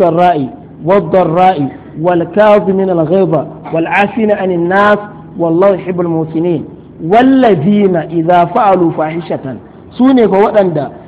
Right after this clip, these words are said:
idza fa'alu fahishatan aw zalamu anfusahum zakarullaha fastaghfiru li dhunubihim wa man yaghfiru dhunuba illa Allah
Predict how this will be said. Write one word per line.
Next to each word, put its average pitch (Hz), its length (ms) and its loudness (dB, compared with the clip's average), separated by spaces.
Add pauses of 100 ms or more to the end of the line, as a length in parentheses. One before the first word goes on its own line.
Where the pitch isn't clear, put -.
(140)
idza 196 340 2
fa'alu 190 480 0
fahishatan 165 600 -4 (280)
aw 196 120 2 (120)
zalamu 214 440 2
anfusahum 226 640 -2 (400)
zakarullaha 196 1000 4 (300)
fastaghfiru 226 720 0
li 185 140 2
dhunubihim 175 640 0 (360)
wa 170 100 -2
man 190 180 2
yaghfiru 196 400 2
dhunuba 175 360 -4
illa 165 180 -2
Allah 190 440 4